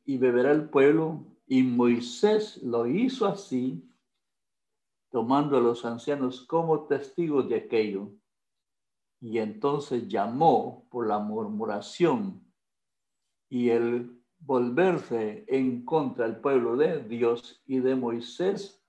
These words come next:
le llamó, le llamó Meriba, donde ellos establecieron,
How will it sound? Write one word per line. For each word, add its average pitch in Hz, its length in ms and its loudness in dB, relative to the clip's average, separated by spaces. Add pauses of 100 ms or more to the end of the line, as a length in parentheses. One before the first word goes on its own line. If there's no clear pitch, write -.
le 113 180 -6
llamó, 123 580 -6 (3750)
le 131 240 2
llamó 160 840 2 (220)
Meriba, 131 920 2 (1300)
donde 120 380 4
ellos 151 500 2 (840)
establecieron, 123 1400 0